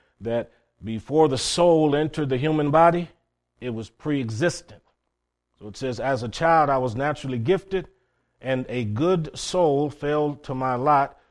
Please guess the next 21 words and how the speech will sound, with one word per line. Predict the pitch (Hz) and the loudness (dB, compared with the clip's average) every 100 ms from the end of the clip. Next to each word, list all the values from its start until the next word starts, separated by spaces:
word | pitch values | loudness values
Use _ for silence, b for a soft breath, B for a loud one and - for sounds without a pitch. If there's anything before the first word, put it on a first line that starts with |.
| b - | b -4
or | 123 | 0
rather | 127 127 120 | 2 2 0
being | 127 135 127 | -2 -2 -2
good, | 143 147 135 b b - | 0 0 0 b b -2
I | 135 139 131 | 2 2 2
entered | 151 151 131 131 123 | -2 -4 -4 -6 -6
an | 123 120 - | -8 -8 -8
undefiled | 135 139 127 - 127 123 117 107 | -6 -6 -8 -6 -2 -2 -2 0
body." | 131 120 85 - _ _ _ _ _ | 2 2 0 -12 _ _ _ _ _
So | 87 | -20
if | 90 | -12
we | 117 | -8
make | 113 123 - | -6 -6 -8
the | 107 | -12
soul | - 175 180 135 127 143 - _ _ _ _ - | -4 2 4 4 0 -4 -8 _ _ _ _ -8
pre-existent, | 131 120 107 165 185 - 135 95 | -4 -2 -2 -2 -2 -6 -10 -10
then | 107 110 | -14 -12
that's | 123 - | -14 -12
somewhat | 127 123 120 120 | -10 -8 -8 -8
like | 117 120 117 _ _ _ _ _ | -6 -6 -8 _ _ _ _ _
a | _ | _